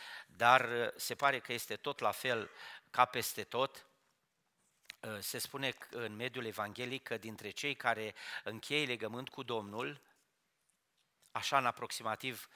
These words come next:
uh, cinci ani, cincizeci la sută din ei se întorc înapoi în lume, înapoi de acolo de unde au venit. Apostolul Petru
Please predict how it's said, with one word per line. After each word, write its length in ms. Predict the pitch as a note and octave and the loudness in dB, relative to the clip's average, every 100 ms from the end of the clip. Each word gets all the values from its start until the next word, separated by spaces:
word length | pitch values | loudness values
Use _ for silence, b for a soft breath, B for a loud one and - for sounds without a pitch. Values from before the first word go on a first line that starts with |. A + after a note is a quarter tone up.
| B B B B - | B B B B -10
uh, 360 | G#2+ G2 G2+ - _ _ - _ _ _ _ - | -6 -4 -6 -10 _ _ -20 _ _ _ _ -6
cinci 340 | - C#3+ C#3 A#2+ | -4 -2 0 4
ani, 360 | G#2 B2+ D3 - _ _ _ _ _ _ _ | 4 2 -6 -18 _ _ _ _ _ _ _
cincizeci 640 | - C#3 D#3+ D3 C3 A#2 | 0 2 2 2 0 0
la 120 | - G#2 | 2 2
sută 340 | - C#3 B2 | 0 -4 -4
din 220 | G#2 G#2 | -4 -8
ei 400 | G2 A#2 C#3 C3+ B B | -2 0 0 -2 B B
se 200 | - A#2 | -2 -2
întorc 560 | G#2+ C3+ D3 - - - _ - | -2 0 0 0 -12 -16 _ -4
înapoi 640 | G#2 G2 A#2+ C3 C#3+ - _ _ _ _ | -2 -2 2 2 2 -4 _ _ _ _
în 380 | G#2+ B2 B2+ C3 - - _ _ - - - | -4 -4 -4 -10 -20 -20 _ _ -20 -20 -10
lume, 500 | A2+ B2+ G2+ E2+ - _ _ - | -4 -2 -4 -8 -14 _ _ -12
înapoi 560 | G2 - C3+ C#3 C#3 - | -10 -4 0 0 -2 -4
de 80 | G2+ | -4
acolo 300 | - A#2 G#2+ | -2 -4 -4
de 120 | G2+ | -6
unde 440 | G#2+ G#2 G#2 G2+ B B _ | -8 -8 -6 -6 B B _
au 160 | A2 | -6
venit. 460 | F#2+ G#2 G#2+ - - _ _ _ _ _ - B | -4 -6 -8 -10 -16 _ _ _ _ _ -16 B
Apostolul 560 | - G#2+ C3 - D#3 C#3 | -4 0 -2 0 0 0
Petru 480 | A#2+ G#2+ - B2+ | 0 -2 -2 -6